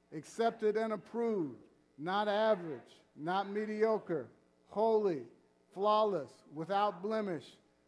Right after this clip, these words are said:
blameless, and free from accusation." "I am a child of the Most High God. I will become all I was created to be in Jesus' name." Hallelujah.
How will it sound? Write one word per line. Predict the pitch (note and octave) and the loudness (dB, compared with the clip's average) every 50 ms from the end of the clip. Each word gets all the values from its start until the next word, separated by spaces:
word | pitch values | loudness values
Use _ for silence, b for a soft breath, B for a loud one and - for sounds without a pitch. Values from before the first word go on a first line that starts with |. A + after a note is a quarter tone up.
| _ - | _ -6
blameless, | E3 F3+ G3+ G#3 G#3+ A3 G#3+ G#3+ A3+ A3 G3+ - - - - | -2 0 0 2 0 -2 -2 -4 -4 -4 -4 -6 -10 -14 -10
and | F3+ E3+ D#3+ C3+ - - - | -10 -8 -8 -10 -12 -16 -10
free | F#3+ A3 A#3 A#3 A#3 | -4 -2 -2 -2 -2
from | A3 A3+ - F#3+ F#3 F3+ F#3 - | -6 -8 -6 -6 -6 -6 -6 -4
accusation." | F#3+ G3+ F#3+ F#3+ - G3 F#3 F3 D#3+ F#3 G3+ G3+ F#3+ F#3 - E3 D3 A#2 G2 - _ _ b b b b b b b b b | -4 -4 -4 -4 -6 -8 -8 -6 -4 -2 0 0 -2 -2 -4 -8 -8 -8 -10 -18 _ _ b b b b b b b b b
"I | F3 F#3 G3+ G#3 G#3 A3 | -4 -2 -2 0 -2 -2
am | A3 G#3 G3+ G3 F3 | -4 -4 -6 -4 -4
a | E3 | -6
child | D3+ - - - G#3+ G#3 G#3+ A3 A3 A3+ A3+ G3+ | -8 -8 -6 -2 0 2 2 2 4 2 2 0
of | G3 F3 E3 E3 | -2 -6 -6 -4
the | F3 E3 | -6 -6
Most | E3 F3+ G3 G#3+ A3 G#3+ G#3+ | -4 -2 -2 0 0 -2 -2
High | - G#3+ G3+ G#3 G#3 G#3+ | -4 -4 -2 0 0 0
God. | F#3 G3+ F#3+ F#3 F3 E3 E3 E3 E3 D#3+ - b b b b b b | 0 2 4 4 4 4 2 -2 -2 -6 -8 b b b b b b
I | E3 F3+ G3+ | -2 0 0
will | A3 G#3+ G#3+ G3+ G3 | 2 2 2 0 0
become | E3+ E3+ F#3 E3+ - - G3 F#3+ F#3 F3+ F3+ - - | 0 -4 -6 -8 -6 -6 -2 -2 -2 -2 -4 -8 -4
all | - A3+ A#3+ A3+ G3+ F#3 F3+ F3+ F3+ F3+ - | 0 2 4 4 6 4 4 2 2 -2 -2
I | F3+ F#3+ G3+ | -2 0 2
was | G3+ G3 F#3 - | 2 0 -2 -4
created | - - F3 F3+ F#3 G#3 A#3 A#3+ A3+ B3 A#3 G#3 | -8 -6 -2 0 0 4 4 2 2 2 0 0
to | A#3 | 0
be | F#3 E3+ E3+ D#3 D3+ D3+ D3 D3 C3+ B B B B B | 0 0 -4 -4 -4 -4 -6 -8 -10 B B B B B
in | G#3 A3 A3 A3 G#3+ G#3 F#3+ D3 | -4 -4 -2 -2 -4 -6 -8 -10
Jesus' | A#2 C#3 G#3 G#3+ G#3+ G3+ F3 D#3 G3 F#3 F3+ - D#3+ | -8 -6 -4 -2 -2 -2 -2 -2 -2 -4 -4 -6 -12
name." | E3 G3 G#3+ G#3+ G#3+ G3+ F3+ E3 D3 | -8 -6 -4 -2 -2 -2 -4 -4 -4
Hallelujah. | D3 E3+ G#3+ A3 A#3 A#3 A3+ A#3 B3 C4 C4 B3 B3 A#3 G#3+ F3 C#3 | -2 0 2 2 4 4 4 2 2 0 2 4 6 6 6 6 4